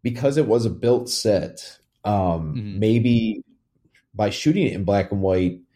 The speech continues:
Speaker 1: it cou-, it could hide any, um, anything where people would think it was fake or something like that, even though
Speaker 2: Oh, that could
Speaker 1: it
Speaker 2: be.
Speaker 1: wasn't.
Speaker 2: Yeah, it's a good way to kinda, yeah,
Speaker 1: <laughs>
Speaker 2: kinda hide it in there. That's true.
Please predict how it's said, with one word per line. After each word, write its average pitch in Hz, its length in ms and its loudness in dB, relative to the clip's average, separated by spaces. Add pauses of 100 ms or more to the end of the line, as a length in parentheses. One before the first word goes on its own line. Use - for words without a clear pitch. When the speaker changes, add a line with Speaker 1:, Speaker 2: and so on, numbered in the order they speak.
(1160)
Speaker 1:
it 120 260 0
cou-, - 240 -6
it 110 180 -4
could 139 200 0
hide 107 540 0
any, 95 800 -2
um, 80 680 -2 (600)
anything 101 680 -2
where 92 120 2
people 90 600 -2
would 87 460 0 (120)
think 92 300 -4
it - 120 -2
was 73 200 -8
fake 69 420 -8
or - 60 -12
something - 400 -12
like - 220 -16
that, - 260 -16 (140)
even 101 240 0
though 95 100 -2
Speaker 2:
Oh, 220 80 0
that - 140 -6
could - 100 0
Speaker 1:
it - 40 0
Speaker 2:
be. 113 60 2
Speaker 1:
wasn't. 117 160 4
Speaker 2:
Yeah, 95 180 -2
it's 113 120 -12
a - 20 -20
good 104 140 -4
way 101 100 0
to 98 60 -6
kinda, 90 380 -6 (380)
yeah, 104 240 -2 (100)
Speaker 1:
<laughs> - 80 -20
Speaker 2:
kinda - 1080 -8
hide 101 160 -4
it 101 60 -2
in 98 80 -6
there. 98 200 -6
That's 131 140 -10
true. 110 340 -4